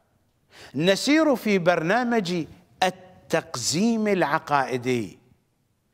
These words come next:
ونهجر برنامج التعظيم العقائدي.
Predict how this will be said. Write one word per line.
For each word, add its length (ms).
ونهجر 880
برنامج 840
التعظيم 1120
العقائدي. 1000